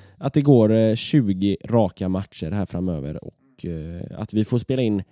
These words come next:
en jäkla massa ser-, eh, segerpoddar, för det är så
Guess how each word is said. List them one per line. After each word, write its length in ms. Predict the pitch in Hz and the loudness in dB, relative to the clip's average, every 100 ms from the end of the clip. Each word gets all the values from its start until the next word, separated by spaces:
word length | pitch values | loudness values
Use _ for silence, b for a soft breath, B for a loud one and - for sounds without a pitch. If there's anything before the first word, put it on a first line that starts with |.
| _ _ _ _ _ _ | _ _ _ _ _ _
en 120 | 113 | -4
jäkla 480 | 117 143 95 - 110 | -2 -2 -4 -4 0
massa 300 | 110 107 107 | 0 -2 -4
ser-, 380 | 104 117 95 85 | -2 0 0 -2
eh, 60 | 101 | -2
segerpoddar, 640 | - 117 92 98 95 107 | 0 0 0 -2 -2 -2
för 140 | 110 110 | -4 -2
det 480 | 113 117 117 113 107 | 0 2 0 0 -2
är 80 | |
så 560 | 104 - - 110 101 101 | -2 -8 -4 -2 0 -4